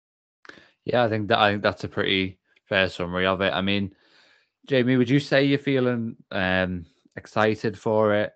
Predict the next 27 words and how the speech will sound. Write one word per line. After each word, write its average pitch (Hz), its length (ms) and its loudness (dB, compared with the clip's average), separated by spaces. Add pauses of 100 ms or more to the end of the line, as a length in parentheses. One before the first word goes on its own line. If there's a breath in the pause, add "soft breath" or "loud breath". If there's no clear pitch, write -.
(120)
nervous? 98 580 -4
I 101 60 -4
mean, 98 300 -4 (460 soft breath)
for 120 80 -8
me, 135 340 -2
I - 80 -6
kind 123 300 -4
of 135 80 -4
have 143 180 -2
this 147 360 -2
thing 101 200 -10
in 110 80 -8
the 120 60 -6
back 117 220 -4
of 117 60 -12
my 117 120 -2
mind 101 400 -4
that 78 80 -6
I 98 100 -6
just 95 260 -12
feel 117 300 -2
this - 440 -8 (540)
sense 98 440 -8
of, 92 220 -8
of - 300 -16
pressure 101 500 -10
almost, 101 640 -6